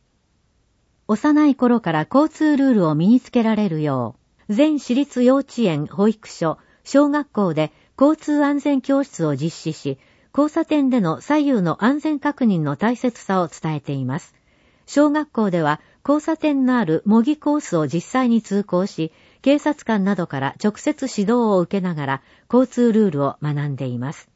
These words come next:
交通事故を再現するスケアードストレートを開催。中学校では、プロのスタントマンが交通事故を再現する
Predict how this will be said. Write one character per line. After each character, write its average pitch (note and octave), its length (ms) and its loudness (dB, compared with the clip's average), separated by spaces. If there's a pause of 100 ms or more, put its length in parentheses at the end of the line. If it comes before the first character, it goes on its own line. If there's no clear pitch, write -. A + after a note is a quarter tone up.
(1400)
交 D4+ 160 4
通 D4+ 240 0
事 C4 140 -4
故 F3 140 0
を D3+ 100 0
再 G3+ 240 0
現 F#3 300 -2
す D#3 120 -8
る D3+ 320 -4
ス - 160 -18
ケ D4 180 0
ア C#4+ 140 2
ー - 20 2
ド A#3 160 0
ス - 100 -12
ト C#4 120 2
レ C4 160 2
ー A#3 40 -4
ト C3 220 -4
を B2 40 -6
開 D#3+ 200 -4
催。 C3 400 -8 (1040)
中 C#4+ 200 2
学 D#4 200 -2
校 A3+ 200 0
で F3+ 120 2
は、 D3+ 200 0 (220)
プ D4 100 0
ロ D#4 120 4
の G3+ 140 2
ス - 120 -10
タ C#4 160 0
ン C4+ 60 -4
ト C4 140 0
マ G3+ 140 2
ン D3 100 -4
が C#3 260 -2
交 C#4 140 4
通 C#4 240 -2
事 A#3+ 140 -4
故 F3 140 0
を D3+ 80 0
再 F#3+ 240 -2
現 F3 280 -2
す D3 140 -6
る D3 160 -2